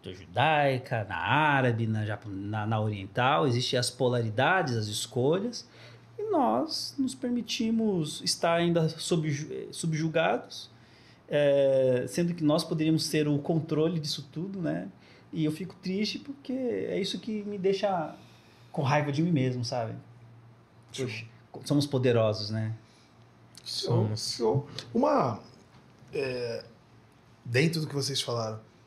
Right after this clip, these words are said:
Speaker 2: não precisa ser do passado, mas alguém vivo. Quem que vocês gostariam de ver como, tirando o político, quem que vocês queriam ver como presidente do Brasil?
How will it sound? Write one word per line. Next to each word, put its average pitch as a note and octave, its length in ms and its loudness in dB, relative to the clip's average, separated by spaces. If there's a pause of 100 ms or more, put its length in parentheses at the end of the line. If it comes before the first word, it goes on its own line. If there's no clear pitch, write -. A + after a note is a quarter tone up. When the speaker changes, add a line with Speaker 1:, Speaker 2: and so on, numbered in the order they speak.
(720)
Speaker 2:
não C#3+ 200 -8
precisa F3 300 2
ser E3 240 2
do C#3 80 -10
passado, B2+ 640 -4
mas D3+ 100 -6
alguém G#3+ 300 -2 (200)
vivo. C3 440 2 (1040)
Quem A#3+ 160 0
que - 80 -2
vocês F3+ 160 2
gostariam D3 340 0
de B2+ 220 -4
ver A#2+ 160 -2
como, G#2+ 560 -4 (480)
tirando G#3 320 4
o - 40 4
político, C3 460 0 (560)
quem - 140 2
que - 60 0
vocês - 180 2
queriam C#3+ 240 0
ver C3+ 140 -2
como C3+ 200 -4
presidente A#2+ 440 0
do G#2+ 40 -8
Brasil? G#2+ 240 -6